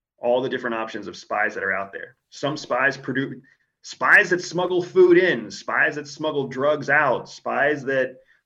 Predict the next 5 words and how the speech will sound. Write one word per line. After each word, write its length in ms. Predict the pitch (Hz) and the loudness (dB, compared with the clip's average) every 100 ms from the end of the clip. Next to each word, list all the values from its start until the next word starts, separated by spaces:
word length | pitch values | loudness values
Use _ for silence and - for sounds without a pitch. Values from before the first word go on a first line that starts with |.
| _ _ | _ _
you 120 | 127 | -6
know, 380 | 113 107 104 107 _ _ _ _ | -4 -4 -8 -12 _ _ _ _
spies 420 | - 117 135 143 | -10 0 0 2
that, 280 | 139 123 - _ _ | -2 -4 -8 _ _
uh, 260 | 101 92 | -12 -12